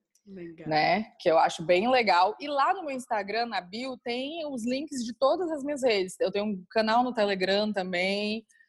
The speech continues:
Speaker 2: né? Onde eu
Speaker 1: Show.
Speaker 2: troco conteúdo com as pessoas diariamente. Tô no Luz, né?
Speaker 1: Aham, aham.
Speaker 2: Então também tem, tem os, os links do Luz lá, onde a gente tá colocando conteúdo muito legal.
Speaker 1: Sim,
Speaker 2: Realmente,
Speaker 1: essa
Speaker 2: o
Speaker 1: entrevista
Speaker 2: aplicativo
Speaker 1: vai
Speaker 2: tá
Speaker 1: tá lá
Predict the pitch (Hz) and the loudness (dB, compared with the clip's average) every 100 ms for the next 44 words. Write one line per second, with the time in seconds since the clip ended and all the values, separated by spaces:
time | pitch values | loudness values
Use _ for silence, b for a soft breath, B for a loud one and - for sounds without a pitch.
0 | b - 175 196 214 202 190 196 185 196 | b -2 2 2 2 -2 -2 2 2 2
1 | 156 185 185 175 180 202 196 196 185 185 | -2 -6 -2 2 2 2 2 0 0 -4
2 | 190 180 185 185 180 170 170 180 202 202 | -4 -4 0 2 4 2 -2 -6 -6 -8
3 | - 233 240 247 254 277 359 440 - - | 2 2 4 2 4 4 4 2 -8 -18
4 | _ 185 185 185 220 214 185 185 214 277 | _ 2 4 4 2 0 -2 0 -4 -2
5 | 240 214 202 190 202 202 202 202 233 226 | -2 -2 -4 -4 -4 0 2 4 4 4
6 | 226 233 269 226 226 247 254 - 208 214 | 2 2 0 0 0 -4 -6 -6 -6 -6
7 | 247 240 220 208 202 - - 202 196 202 | -6 -6 -6 -6 -12 -18 -14 -10 -6 -8
8 | 214 202 202 190 196 220 190 185 196 220 | -6 -2 0 2 0 2 4 4 4 2
9 | 220 196 196 - 190 190 190 190 185 185 | 0 -6 -10 -8 -6 -6 -8 -8 -8 -8
10 | 185 180 175 175 190 185 214 240 226 185 | -12 -8 -10 -8 -10 -8 -8 -2 0 2
11 | 156 160 196 202 185 240 233 214 214 202 | 2 2 0 0 2 0 -2 -2 0 0
12 | 208 240 226 226 226 233 | 0 0 2 2 2 2